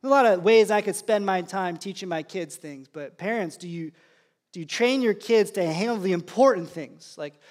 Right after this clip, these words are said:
like, do you, do you train them to handle their emotions, or do you just outsource that to Daniel Tiger? Do you train them to control their tongue,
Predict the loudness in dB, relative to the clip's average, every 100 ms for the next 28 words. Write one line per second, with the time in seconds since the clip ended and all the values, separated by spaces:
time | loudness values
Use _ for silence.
0 | -6 -2 -2 -2 -2 -2 -4 -6 -6 -4
1 | 0 2 4 2 2 0 -2 0 4 4
2 | 6 4 2 0 4 4 2 -4 -6 -10
3 | -14 -18 -20 _ _ _ _ _ -8 -6
4 | -4 -4 -4 0 -2 -2 -6 -4 -4 -6
5 | -6 -10 -10 -12 -12 -12 -14 -20 _ _
6 | _ _ _ _ _ _ _ _ _ _
7 | _ -6 0 0 0 -4 -4 4 6 6
8 | 2 -2 -4 -6 -10 _ _ _ _ _
9 | _ _ -4 -4 -4 -8 -4 2 4 4
10 | 0 -2 -4 -2 -2 -6